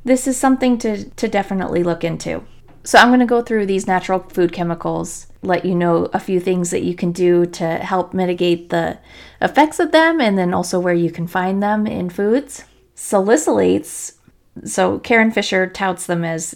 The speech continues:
an eczema sufferer's worst enemy. They're kinda everywhere. They're in a lot of healthy foods. They're in blueberries and herbs and nuts and teas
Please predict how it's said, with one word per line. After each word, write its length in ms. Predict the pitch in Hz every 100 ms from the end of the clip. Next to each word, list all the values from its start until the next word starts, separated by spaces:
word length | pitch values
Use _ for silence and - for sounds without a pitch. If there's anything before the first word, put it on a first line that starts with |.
| -
an 160 | 175
eczema 420 | 151 175 - 170
sufferer's 520 | 165 170 170 160 160 151
worst 420 | 160 156 - -
enemy. 460 | 139 135 82 - - _ - - - _ _ _
They're 160 | 170 170
kinda 340 | 170 202 247
everywhere. 760 | 262 226 208 185 170 208 269 _ _ _ -
They're 160 | 175 180
in 100 | 185
a 60 |
lot 260 | 185 220 226
of 60 |
healthy 260 | 202 175 156
foods. 320 | 160 127 -
They're 220 | - 165
in 220 | 147 151 185
blueberries 600 | 254 262 151 - 180 -
and 220 | 214 214
herbs 320 | 165 - -
and 220 | 202 196
nuts 340 | 185 - - -
and 160 | 202
teas 540 | 214 202 180 175 175